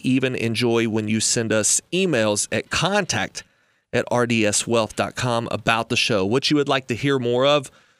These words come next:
what you'd like to learn a little bit more about, or even guests that you could recommend for our show. We're always open. An honest review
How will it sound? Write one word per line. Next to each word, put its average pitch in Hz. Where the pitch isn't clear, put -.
what -
you'd 151
like 135
to 135
learn 127
a -
little 120
bit 104
more 110
about, 117
or -
even 156
guests 131
that 123
you 120
could 117
recommend 113
for 170
our 107
show. 98
We're 117
always 107
open. -
An 139
honest 160
review 127